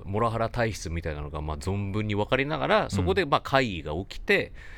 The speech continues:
Speaker 1: えー、で、その彼女であるユキが、まあ、消えちゃった。
Speaker 2: うん。
Speaker 1: で、そしたら様子がおかしくなっちゃった。で、その彼女が、V-、ブイエイチエスを見つけた。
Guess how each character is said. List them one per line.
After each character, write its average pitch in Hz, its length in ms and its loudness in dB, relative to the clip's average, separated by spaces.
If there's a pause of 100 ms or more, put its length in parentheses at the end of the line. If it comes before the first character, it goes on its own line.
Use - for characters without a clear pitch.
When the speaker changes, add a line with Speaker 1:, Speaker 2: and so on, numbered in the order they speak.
(220)
Speaker 1:
え 87 520 -2
ー、 82 40 -6
で、 92 60 -2
そ 101 80 -4
の 92 120 -2
彼 110 240 2
女 85 140 0
で 87 80 2
あ 92 80 2
る 87 80 -2
ユ 98 120 0
キ 85 140 -4
が、 73 200 -4
ま 85 80 -4
あ、 - 40 -2
消 95 180 2
え 98 40 0
ち - 100 -2
ゃ 90 40 -2
っ - 40 -4 (140)
た。 90 200 2
Speaker 2:
う 98 40 0
ん。 90 100 0
Speaker 1:
で、 82 80 0
そ 117 80 -2
し 123 40 -6
た 123 80 2
ら 90 80 0
様 98 240 0
子 107 120 -4
が 98 60 2
お 95 80 0
か 123 100 0
し - 80 -8
く 92 60 -6
な 85 100 -4
っ - 100 -10
ち - 80 -10
ゃ - 40 -10
っ - 40 -14 (100)
た。 - 180 -8 (560)
で、 120 760 2 (160)
そ - 120 -2
の 107 60 0
彼 117 180 0
女 85 100 0
が、 95 80 0
V-、 101 400 0
ブ 110 200 0
イ 120 40 4
エ - 20 4
イ 117 60 -2
チ 127 100 0
エ 117 40 2
ス 147 120 0
を 127 60 2
見 78 140 -6
つ - 120 -6
け - 100 -6
た。 - 120 -12